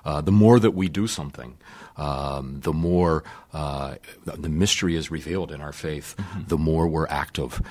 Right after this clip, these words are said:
Speaker 1: And so for us, we feel, and our parents feel, and our youth feel, that getting together more often, uh, really helps them strengthen their faith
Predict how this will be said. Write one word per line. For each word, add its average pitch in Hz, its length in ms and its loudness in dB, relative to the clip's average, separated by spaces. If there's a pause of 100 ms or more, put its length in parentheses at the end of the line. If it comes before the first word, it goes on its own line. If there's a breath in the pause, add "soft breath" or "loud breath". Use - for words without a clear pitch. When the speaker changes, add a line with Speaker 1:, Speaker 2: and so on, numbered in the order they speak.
(160 loud breath)
Speaker 1:
And 76 420 0
so 76 240 2
for - 280 -2
us, 107 360 6
we 85 160 4
feel, 73 400 -2
and 82 120 -6
our 76 120 -4
parents 104 420 -2
feel, 71 340 -4 (180)
and 165 200 0
our 85 140 -2
youth 87 280 0
feel, 62 380 -6 (300 loud breath)
that 85 140 0
getting 110 260 8
together 87 400 2
more 82 280 0
often, 80 460 0 (280 loud breath)
uh, 76 100 -2
really 82 240 2
helps 78 280 -4
them 71 300 -2 (260 loud breath)
strengthen 80 440 2
their 78 120 2
faith - 120 -2